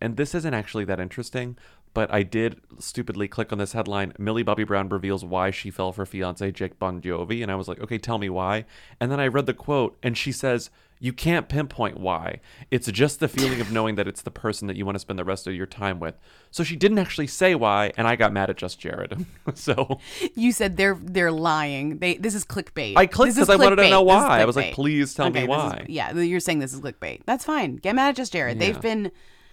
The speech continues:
Speaker 2: all over this episode, giving us content
Speaker 1: Yeah.
Speaker 2: that we can use, and yet you're mad at them? That's fine. Seems ungrateful to
Speaker 1: I'm
Speaker 2: me.
Speaker 1: mad at
Speaker 2: You're
Speaker 1: them.
Speaker 2: ungrateful.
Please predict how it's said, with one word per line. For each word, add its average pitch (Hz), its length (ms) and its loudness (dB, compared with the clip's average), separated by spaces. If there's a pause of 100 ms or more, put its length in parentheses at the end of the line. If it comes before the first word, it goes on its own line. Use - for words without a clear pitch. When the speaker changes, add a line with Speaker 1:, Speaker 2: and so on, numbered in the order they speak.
(260)
Speaker 2:
all 220 180 2
over 226 160 4
this 156 200 -2
episode, 98 520 -4
giving 196 280 0
us 185 240 0 (200)
content 226 520 -2
Speaker 1:
Yeah. 208 80 0
Speaker 2:
that - 80 4
we 185 100 -2
can 175 160 -6
use, 196 300 -2
and 175 120 -2
yet 180 160 0
you're 175 140 -2
mad 175 160 2
at 196 120 -2
them? 254 240 0
That's 175 220 -6
fine. 143 300 -4
Seems 156 260 -6
ungrateful 156 440 -8
to 160 80 -8
Speaker 1:
I'm - 80 0
Speaker 2:
me. 233 60 0
Speaker 1:
mad 269 100 2
at - 40 0
Speaker 2:
You're 185 100 4
Speaker 1:
them. 113 100 6
Speaker 2:
ungrateful. 139 400 -8